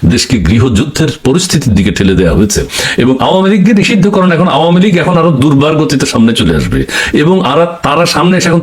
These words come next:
প্রকাশিত হবে। এখন প্রকাশিত হয়ে তারা তাদের প্রতিবাদ, প্রতিরোধ নিশ্চয়ই গড়ে তুলবে, না হলে আওয়ামী লীগ কিন্তু নিশ্চিহ্ন হয়ে যাবে। আওয়ামী লীগের নেতাকর্মী যারা আছেন এবং বিজ্ঞজনরা বলেন যে আওয়ামী লীগকে এই মুহূর্তে তাদের অস্তিত্ব প্রমাণ করতে হবে, সেই কাজটি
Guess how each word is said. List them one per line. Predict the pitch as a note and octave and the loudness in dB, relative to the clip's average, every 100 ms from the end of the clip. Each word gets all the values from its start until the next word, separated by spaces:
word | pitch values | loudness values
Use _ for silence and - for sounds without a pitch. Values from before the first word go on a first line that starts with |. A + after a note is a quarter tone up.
| F3 | -2
প্রকাশিত | F3+ G#3 G3 C#3 | -2 0 0 0
হবে। | E3 C#3 - - - A2 | 0 -2 -4 -8 -4 -2
এখন | E3+ D#3+ | -2 -2
প্রকাশিত | F3 G3 F3+ D#3+ | -2 0 0 2
হয়ে | F3+ F3 | 0 0
তারা | D#3+ D#3+ | 0 0
তাদের | D3+ D#3 - | 0 -2 -2
প্রতিবাদ, | D#3 E3 D#3 D#3 | -2 0 0 -2
প্রতিরোধ | C3+ C#3+ D#3+ B2 | -2 0 0 0
নিশ্চয়ই | A#2+ - A3+ | 0 0 0
গড়ে | E3+ D#3 D#3+ | 2 0 0
তুলবে, | D3 D3+ - - | 0 -2 -4 -4
না | A#2+ | 0
হলে | B2+ B2+ | 0 0
আওয়ামী | A#2 C#3+ | 0 0
লীগ | E3 D3+ | 0 0
কিন্তু | D3 C#3 | 0 0
নিশ্চিহ্ন | A2+ - A#2+ G#2+ | 0 0 0 2
হয়ে | G2+ F2+ | 2 0
যাবে। | C#2+ D2 - - A2 | 0 -4 -6 -6 -2
আওয়ামী | B2+ C#3 D#3 | 0 2 2
লীগের | F3+ E3+ | 2 2
নেতাকর্মী | D3+ D3+ D#3 D3+ C#3+ | 0 0 0 2 2
যারা | D3 C#3 | 0 0
আছেন | E3+ D#3 A2+ | -2 0 2
এবং | D3 - F2+ | 2 0 0
বিজ্ঞজনরা | G#2+ G2+ A#2 A#2+ D3 A#2 | 2 2 2 2 0 2
বলেন | A2 B2 G2 | 2 2 0
যে | - - - A2+ | -2 -6 -4 0
আওয়ামী | A#2 A2+ D#3 | 2 2 2
লীগকে | F3 - - | 0 -2 0
এই | A2 G#2 | 2 2
মুহূর্তে | B2 C#3+ - F#2+ - - - - | 2 -2 -4 -6 -6 -12 -14 -6
তাদের | G#2 A2 B2 | -2 0 0
অস্তিত্ব | B2 - C3+ - F2+ | -2 -4 -4 -2 0
প্রমাণ | F2+ D2+ G2+ | 0 0 -4
করতে | - F#2+ | -2 -2
হবে, | - - - - - - - - - - | -2 -4 -8 -16 -20 -20 -20 -14 -12 -4
সেই | B2 A2 | -4 -2
কাজটি | A#2 D3+ | -2 -2